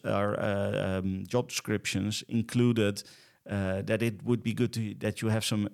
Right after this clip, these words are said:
uh, knowledge of JavaScript. And I have some knowledge of JavaScript. I can write some basic JavaScript, but I'm not a front-end developer. And that's what nowadays I say every time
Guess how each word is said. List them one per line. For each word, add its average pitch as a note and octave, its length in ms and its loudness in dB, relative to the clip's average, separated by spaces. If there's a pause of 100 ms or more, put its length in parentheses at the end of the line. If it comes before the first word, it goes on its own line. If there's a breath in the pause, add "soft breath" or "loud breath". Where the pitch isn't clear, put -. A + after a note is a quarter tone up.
(220)
uh, G2 320 -2
knowledge G#2+ 360 0
of F#2 120 -10
JavaScript. - 640 -6 (520 soft breath)
And C3+ 160 2
I D#3 160 6
have F3 200 8
some D3 200 4
knowledge D3 360 6
of F#2+ 60 -6
JavaScript. G2+ 580 -2
I B2 120 0
can A2+ 380 2
write A2 200 2
some G#2 140 0
basic G#2 300 2
JavaScript, A#2 720 -2
but G#2 220 -4
I'm G#2 240 4
not A2+ 160 4
a A#2+ 40 0
front-end B2+ 440 0
developer. C3 440 -2
And G2 220 -4
that's G#2 180 -2
what G#2 220 2 (440)
nowadays A2 840 4
I G2+ 200 0
say G2+ 600 2 (120)
every A2+ 320 0
time A#2 360 -2